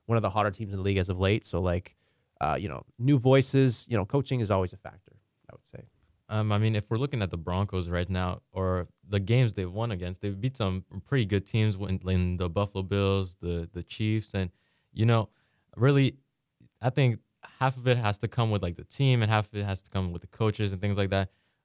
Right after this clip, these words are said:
Speaker 2: I know in N F L, you know, you, you have offensive coordinators and defensive coordinators, special team,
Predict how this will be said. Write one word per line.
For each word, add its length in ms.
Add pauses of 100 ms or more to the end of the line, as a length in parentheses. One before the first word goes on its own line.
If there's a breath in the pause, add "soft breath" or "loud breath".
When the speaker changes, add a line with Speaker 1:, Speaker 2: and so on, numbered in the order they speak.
(140)
Speaker 2:
I 120
know 220
in 180 (100)
N 140
F 180
L, 120
you 100
know, 100
you, 240
you 80
have 160 (180)
offensive 380
coordinators 560
and 100
defensive 360
coordinators, 520
special 380
team, 460